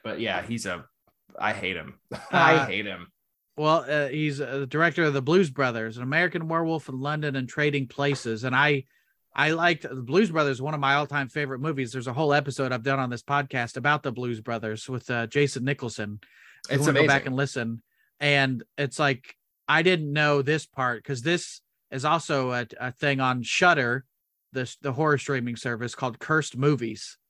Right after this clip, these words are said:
Speaker 1: Mm-hmm.
Speaker 2: Uh, and it's, he's directing The Twilight Zone in nineteen eighty-three. Uh, and they're kind of reshooting some of the famous episodes and putting them in a movie.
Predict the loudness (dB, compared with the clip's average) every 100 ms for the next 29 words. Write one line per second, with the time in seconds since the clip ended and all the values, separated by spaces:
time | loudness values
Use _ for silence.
0 | _ _ _ -4 2 4 2 2 -4 -6
1 | -8 -6 0 2 2 0 -2 2 2 4
2 | 0 0 -2 -2 -2 -2 -2 -6 -4 -4
3 | -4 -2 0 0 -2 -8 _ _ _ _
4 | -2 0 0 0 0 0 0 0 0 2
5 | 0 0 0 2 2 2 -2 -4 -4 -6
6 | -2 0 0 -2 -4 -6 -4 -2 0 0
7 | -4 -8 -4 -2 0 0 0 0 0 2
8 | 2 0 0 -2